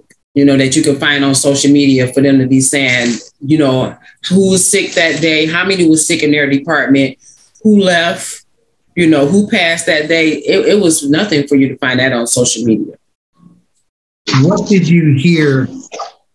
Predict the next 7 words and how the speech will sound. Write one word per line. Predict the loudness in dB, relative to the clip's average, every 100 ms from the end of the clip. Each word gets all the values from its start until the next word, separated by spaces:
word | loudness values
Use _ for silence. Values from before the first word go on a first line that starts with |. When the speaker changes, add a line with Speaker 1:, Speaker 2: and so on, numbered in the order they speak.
| _ _
Speaker 2:
from | -8 -2 0 2
the | 2 0
company | 0 0 2 0 -2 -6 _ -2
about, | 0 0 0 -2 -4 -12 _ _ _ _ _ _ _ _ _ _ -20 -20 -20 -20 -10 -2
uh, | 0 0 -2 -10 _ _ _ _ _ _ _ _ _ _ _
Catherine's | -4 -2 0 2 2 0
death? | -2 -2 -2 -4